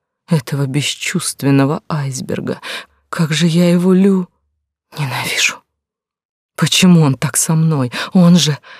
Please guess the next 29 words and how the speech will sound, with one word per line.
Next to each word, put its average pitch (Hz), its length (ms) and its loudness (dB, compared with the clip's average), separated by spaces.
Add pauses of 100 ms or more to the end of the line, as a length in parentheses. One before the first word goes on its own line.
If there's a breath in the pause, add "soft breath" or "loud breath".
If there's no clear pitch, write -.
(140)
Он 202 180 4
же 180 80 4
меня 190 240 4
только 202 320 2
убивает 190 560 2
и - 20 6
убивает 196 640 4
бесконечно. 220 1000 2 (1000)
Гладит 131 420 -6
меня 120 180 -2
по - 120 -12
голове, 123 380 -4
по - 120 -12
спине, 127 460 -6 (260 loud breath)
а 131 80 -4
я 127 80 -2
как 139 120 -10
будто 135 360 -6
ждала 131 460 -4
этого - 240 -6
толчка, - 540 -6
этой 123 220 -2
ласки 139 500 -2
и 127 40 -2
сочувствия, 143 800 -2
меня 143 240 0
трясёт - 580 -2
от - 160 -4
рыданий. 131 640 -2